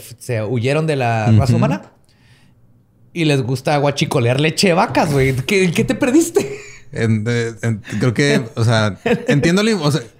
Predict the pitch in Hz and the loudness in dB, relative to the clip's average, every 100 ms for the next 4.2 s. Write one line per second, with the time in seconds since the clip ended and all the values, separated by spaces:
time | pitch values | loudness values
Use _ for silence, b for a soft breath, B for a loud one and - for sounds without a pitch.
0 | _ - - - 233 196 165 131 165 202 | _ -4 -2 0 2 2 2 0 2 2
1 | 208 170 139 151 151 160 165 160 - - | 2 2 2 2 2 2 2 0 -2 -2
2 | 131 147 147 131 - B 180 175 139 160 | 0 0 0 -2 -6 B -2 0 0 0
3 | 156 196 370 262 101 - 131 131 131 - | 0 2 2 2 -2 0 0 0 0 0
4 | - | -2